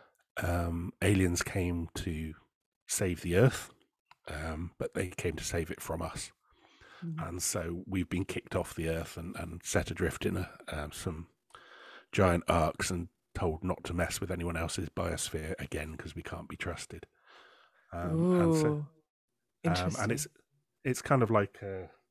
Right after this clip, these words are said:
Speaker 1: an ecological Battlestar Galactica, um,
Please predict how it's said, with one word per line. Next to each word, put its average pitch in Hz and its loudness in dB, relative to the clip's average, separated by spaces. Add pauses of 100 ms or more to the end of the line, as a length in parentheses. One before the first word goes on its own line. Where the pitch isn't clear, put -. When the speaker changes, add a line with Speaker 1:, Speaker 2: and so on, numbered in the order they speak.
(220)
Speaker 1:
an 123 -10
ecological 95 -2
Battlestar - -2
Galactica, 85 0 (720)
um, 82 -6